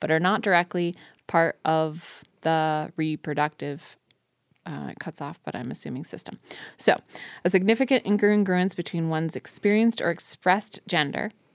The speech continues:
which still for me is feminine, female, woman, and one's sexual characteristics. No, like, in our society, at least, we say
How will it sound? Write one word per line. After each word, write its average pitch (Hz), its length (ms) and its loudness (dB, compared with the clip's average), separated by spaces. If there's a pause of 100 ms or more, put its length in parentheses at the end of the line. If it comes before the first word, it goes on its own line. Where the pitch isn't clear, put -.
(160)
which 208 180 4
still 269 360 4
for 214 160 4
me 185 420 2 (480)
is 180 400 0 (500)
feminine, 175 380 2
female, 175 480 -2 (460)
woman, 175 420 0 (840)
and 214 180 6
one's 202 220 4
sexual 180 340 0
characteristics. - 960 -6 (560)
No, 175 380 -6 (260)
like, - 180 -6 (520)
in 175 120 -2
our 175 120 2
society, 175 500 0
at 165 80 -2
least, 165 320 -2
we 175 120 2
say 170 340 -4